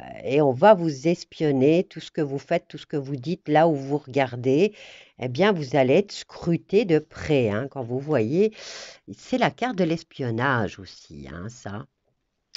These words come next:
Donc, vous savez que déjà, vous vous projetez et vous vous dites, « Ah, j'ai vraiment pas envie parce que pff, je vais pas me passer un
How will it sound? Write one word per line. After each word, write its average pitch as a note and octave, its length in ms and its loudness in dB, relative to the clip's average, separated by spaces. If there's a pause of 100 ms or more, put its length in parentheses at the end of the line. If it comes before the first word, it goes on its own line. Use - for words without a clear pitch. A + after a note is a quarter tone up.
(420)
Donc, G#3 260 2
vous G#3 100 2
savez G#3 400 6
que G3+ 200 2
déjà, F3 580 4
vous F3 220 -2
vous G#3+ 160 0
projetez G3+ 840 2
et F3+ 40 4
vous D3+ 200 -4
vous D#3 140 -2
dites, « G3+ 340 -6
Ah, F3+ 140 2
j'ai C#3+ 160 0
vraiment E3+ 340 0
pas - 160 -6
envie C#3+ 380 -2
parce B2+ 300 -10
que A#2+ 180 -4
pff, - 1120 -12
je C#3+ 100 -6
vais D#3+ 140 -10
pas C4+ 180 -2
me C4 80 -2
passer A3 460 -6
un E3+ 160 0